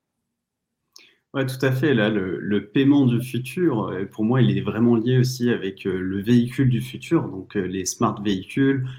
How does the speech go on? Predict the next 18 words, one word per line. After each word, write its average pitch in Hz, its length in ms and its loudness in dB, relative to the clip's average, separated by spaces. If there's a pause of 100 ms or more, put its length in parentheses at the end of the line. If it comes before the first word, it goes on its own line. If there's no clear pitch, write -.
(160)
euh, 98 260 -2
tous - 140 -8
les 107 100 0
véhicules 104 380 -2
autonomes, 113 540 2
et 127 80 2
cetera, 123 420 0
qui - 180 -10
auront 135 380 2 (480)
les 117 140 4
mêmes 160 240 6
pain 147 260 6
points, 160 260 8
en 117 100 -2
fait, 151 200 -2
que - 100 -4
l'automobiliste 110 880 2
aujourd'hui 101 480 -4